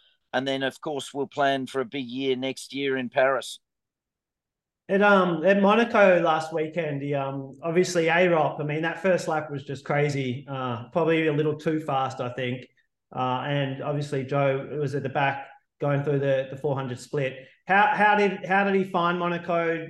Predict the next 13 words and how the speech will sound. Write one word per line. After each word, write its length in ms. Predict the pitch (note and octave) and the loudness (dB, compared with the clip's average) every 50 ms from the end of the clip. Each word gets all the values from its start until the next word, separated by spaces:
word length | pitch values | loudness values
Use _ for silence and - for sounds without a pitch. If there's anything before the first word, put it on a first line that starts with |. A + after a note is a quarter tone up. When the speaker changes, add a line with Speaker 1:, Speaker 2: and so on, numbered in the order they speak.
| - - - | -14 -16 -10
Speaker 2:
And, 440 | D3 C#3+ C#3 C#3+ C#3 C#3 C#3 C#3+ | -8 -6 -4 -2 -2 -4 -4 -6
you 100 | C#3 D#3 | -6 -4
know, 100 | D3+ C#3+ | -4 -2
how, 220 | C3 C#3+ D3+ D#3 D#3 D3 | -2 0 0 0 0 -2
how, 260 | D#3+ D#3+ D3+ - - | -2 -2 -2 -2 -2
how, 180 | D#3 D#3 D#3 - | -4 -6 -6 -6
what's 200 | D#3+ D#3+ D#3 - | -6 -6 -4 -4
your 80 | E3 C#3+ | -4 -2
view 200 | D3+ D3+ D3+ C#3+ | 0 2 2 4
on, 380 | C#3 C3 B2+ B2+ B2+ C3+ C#3+ - _ - | 2 2 2 0 -4 -4 -8 -12 _ -8
on, 280 | C#3 C#3 C3+ C3 C3 C3+ | -8 -6 -6 -6 -8 -10
you 120 | C#3 C3+ | -8 -8
know, 80 | C3 | -8